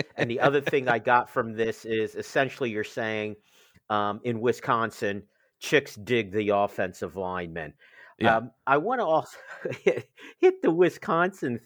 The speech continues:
Speaker 2: theme here, uh, T. Frank, 'cause it's really fascinating. As I mentioned, Donovan Harbour, uh, an
Speaker 1: Mm-hmm.
Speaker 2: interior offensive lineman, committed last week. It's Garrett Sexton, a true tackle, this week.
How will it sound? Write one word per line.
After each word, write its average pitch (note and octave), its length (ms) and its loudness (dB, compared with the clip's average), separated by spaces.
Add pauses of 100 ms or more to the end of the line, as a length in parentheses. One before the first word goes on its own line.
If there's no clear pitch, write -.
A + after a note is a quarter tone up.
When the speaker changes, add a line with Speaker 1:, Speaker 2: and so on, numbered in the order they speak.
Speaker 2:
theme G#3 340 2
here, G2 480 0 (460)
uh, A#2+ 200 4
T. C#3 220 -2
Frank, C3 400 0
'cause C3 180 -4
it's C3 220 -8
really A#3+ 240 2
fascinating. C3 880 -2 (360)
As E3 140 0
I E3 60 2
mentioned, D3 500 -2
Donovan D#3 420 0
Harbour, C3 680 2 (400)
uh, G#2+ 260 2
an A#2 80 4
Speaker 1:
Mm-hmm. C3 140 4
Speaker 2:
interior D3+ 440 2
offensive C3 560 0
lineman, A#2 560 -2 (500)
committed C#3 400 2
last A#2 460 4
week. B2 380 -4
It's - 160 -6
Garrett C3 320 2
Sexton, B2+ 560 0
a G#2+ 60 -2
true C3+ 340 -6
tackle, A#2+ 600 0
this G3 320 0
week. A#2 340 0